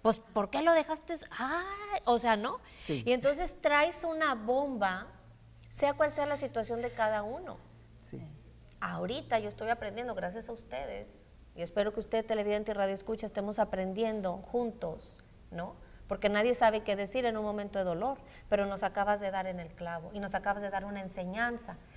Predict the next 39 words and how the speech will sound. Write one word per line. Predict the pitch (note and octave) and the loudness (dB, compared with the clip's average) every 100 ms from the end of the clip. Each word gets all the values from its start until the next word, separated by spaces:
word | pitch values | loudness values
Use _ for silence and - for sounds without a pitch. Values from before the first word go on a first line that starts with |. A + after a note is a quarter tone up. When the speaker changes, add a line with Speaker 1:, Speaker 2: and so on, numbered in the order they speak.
| - | -8
Speaker 1:
que | - | -2
nos | G3 F#3+ | 2 6
va | G3+ | 6
a | |
seguir, | G3+ G#3+ G3+ A3+ A#3 G#3+ | 6 2 2 4 2 4
a | G3+ | 2
seguir | F#3+ G3 F#3+ G#3 A3+ A#3 - - - - - - - | 2 -2 0 2 2 0 -8 -18 -20 -20 -20 -20 -4
viviendo | A3+ A3+ G3 G#3+ A#3 A#3 A3 G3+ | 2 2 2 2 2 2 2 2
este | G#3 G3+ G3+ G#3 | 2 0 2 0
duelo | G3 G3+ G#3 | 2 4 4
desde | G3 F3+ | 2 0
la | F3+ F3 F3 | 2 2 4
paz, | G3 F#3+ | 2 2
porque | F#3+ F3+ F#3+ | -6 -2 -2
no | G3 G#3+ | 0 -2
sabemos, | G#3+ G#3 G3 G3+ F#3 E3 - - - | 0 0 0 0 -2 -6 -10 -14 -4
número | G3 A3+ A3+ | 0 2 4
uno, | A3 A3+ B3+ A#3 | 2 2 0 0
el | G3 | -2
que | G3 | 0
lo | F#3 | 0
está | F#3+ G#3+ | 2 2
pasando | G#3+ A3+ A#3 A3+ A3+ | 2 2 2 0 -2
tiene | G#3+ G#3+ | -2 -4
que | G#3+ | -4
trabajar | G3+ F#3+ F3+ F#3+ F#3 | 0 0 0 -2 -4
su | - | -4
duelo, | F#3 F3+ E3 D#3 - - - | 0 0 0 -6 -14 -14 -2
número | G#3 A#3 B3 A3+ | 2 4 4 4
dos, | G#3 G#3+ G#3 | 4 2 2
los | G#3 G#3 G3 | 2 2 2
que | G3+ | -2
están | F#3+ - A#3 A#3+ | -2 2 2 2
acompañando | A#3 G#3+ F#3+ F3+ F#3 F#3+ G#3+ A3+ G#3+ | 0 0 -2 0 -2 0 0 0 -2
tienen | G#3 G#3 G#3+ | -2 -4 -4
que | G#3 | -6
tener | G#3 G3 G3+ | -6 -4 -2
la | G#3 | 0
prudencia | F#3+ F#3 F3+ A3+ B3+ - F3 | -2 -2 -4 -2 -4 -8 -10